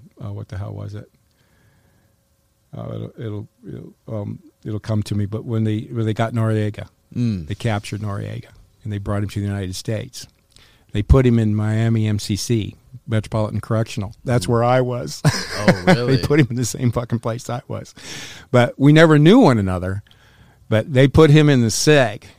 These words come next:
Speaker 1: you know, where you're
Speaker 2: The
Speaker 1: sep-,
Speaker 2: what?
Speaker 1: um,
Speaker 2: Segregated?
Speaker 1: segregation.
Speaker 2: Okay.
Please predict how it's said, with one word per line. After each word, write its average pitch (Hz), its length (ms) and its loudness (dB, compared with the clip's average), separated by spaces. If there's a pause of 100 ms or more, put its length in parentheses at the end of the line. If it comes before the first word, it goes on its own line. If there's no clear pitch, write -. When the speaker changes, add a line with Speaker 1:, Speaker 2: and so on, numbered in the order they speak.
(260)
Speaker 1:
you 120 120 -8
know, 117 300 -8 (500)
where 110 280 -4
you're 110 200 -4
Speaker 2:
The 98 60 -10
Speaker 1:
sep-, 117 140 0
Speaker 2:
what? 117 200 -6 (400)
Speaker 1:
um, 104 340 -2
Speaker 2:
Segregated? 113 520 -2
Speaker 1:
segregation. 107 600 -2
Speaker 2:
Okay. 82 120 -8